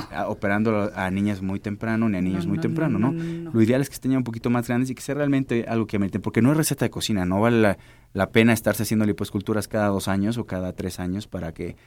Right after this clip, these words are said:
Speaker 2: realmente mantener un, un buen resultado. Lo ideal es hacer uno cuando valga la pena y en base a eso mantenerlo, ¿no?
Speaker 1: Fíjate que yo tenía una amiga en Miami que, que tuvo cinco hijos y
Speaker 2: Ujú.
Speaker 1: después de cada hijo
Speaker 2: Sí.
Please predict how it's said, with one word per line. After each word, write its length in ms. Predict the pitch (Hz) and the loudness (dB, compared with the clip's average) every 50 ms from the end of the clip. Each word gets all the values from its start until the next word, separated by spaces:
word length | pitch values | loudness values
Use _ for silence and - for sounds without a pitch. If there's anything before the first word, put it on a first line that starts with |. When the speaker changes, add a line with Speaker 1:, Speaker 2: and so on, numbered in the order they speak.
| _ _ _ | _ _ _
Speaker 2:
realmente 540 | - 101 95 95 98 98 98 98 - 104 98 90 | -2 0 0 2 2 2 0 0 -2 -4 -2 -2
mantener 480 | 92 92 90 - 95 92 90 90 90 | -4 -6 -6 -6 -6 -6 -4 -4 -4
un, 260 | 92 95 92 90 90 - | -4 -4 -4 -4 -6 -6
un 140 | - 95 95 | -6 -6 -4
buen 120 | 95 95 | -4 -4
resultado. 380 | 90 90 - 90 80 - 82 85 | -6 -8 -10 -12 -8 -6 -4 -4
Lo 120 | 87 90 | -4 -4
ideal 300 | 90 92 92 107 113 123 | -4 -2 2 2 2 2
es 140 | 123 117 - - - - - _ - | 2 -2 -4 -16 -20 -20 -20 _ -12
hacer 280 | - 90 - - 104 | -10 -10 -6 -4 -2
uno 180 | 110 117 120 117 | -2 -2 -2 -2
cuando 200 | - 107 98 98 | -2 -4 -4 -2
valga 220 | 95 101 117 131 | -4 -4 -4 -2
la 120 | 131 135 135 | -4 -4 -2
pena 280 | 147 143 143 170 190 - - - - | -2 -2 0 -2 -2 -6 -10 -20 -12
y 120 | - 101 98 | -6 -4 -2
en 100 | 95 92 | -2 0
base 260 | 92 92 98 - 104 | -2 -2 -2 -4 -6
a 40 | 98 | -6
eso 160 | 92 - 104 | -4 -4 -4
mantenerlo, 520 | 95 87 87 - 85 85 85 76 - 82 - | -4 -4 -4 -6 -8 -8 -8 -8 -12 -14 -14
¿no? 220 | - 85 117 151 - _ _ - - | -10 -8 -8 -8 -10 _ _ -20 -10
Speaker 1:
Fíjate 340 | - 196 190 226 220 220 214 | -10 -8 -6 -6 -8 -8 -8
que 140 | 214 202 185 | -6 -6 -4
yo 120 | 196 202 | -4 -4
tenía 200 | 202 214 196 196 | -2 -2 -2 -2
una 140 | 202 208 202 | -2 -2 -2
amiga 220 | 196 196 196 190 190 | -2 -2 -2 -2 -4
en 80 | 190 | -4
Miami 420 | 180 165 160 165 156 160 175 190 190 | -4 -4 -4 -4 -4 -4 -4 -6 -8
que, 380 | - 170 147 135 127 123 - - _ _ - _ _ _ | -6 -6 -6 -6 -6 -10 -12 -18 _ _ -20 _ _ _
que 120 | - 160 | -10 -10
tuvo 360 | 151 - - - 196 180 185 185 | -10 -10 -6 -4 -4 -2 -2 -4
cinco 360 | 185 - 196 185 - 190 175 | -6 -6 -6 -6 -4 -4 -2
hijos 500 | 160 160 160 - - 180 214 294 - - - | -2 -2 -4 -6 -8 -8 -8 -8 -10 -4 -4
y 60 | - | -2
Speaker 2:
Ujú. 160 | 92 202 196 | -2 -2 -2
Speaker 1:
después 640 | 180 185 175 156 - - - - 214 214 220 208 185 | -2 -2 -4 -4 -8 -10 -8 -6 -4 -4 -4 -4 -6
de 120 | 196 185 190 | -8 -8 -8
cada 360 | - - 185 185 185 170 160 | -6 -4 -4 -4 -2 -2 -4
hijo 440 | 165 170 160 - - 190 254 311 _ | -4 -4 -8 -10 -10 -10 -10 -10 _
Speaker 2:
Sí. 260 | - - 104 92 90 | -10 -6 -6 -6 -6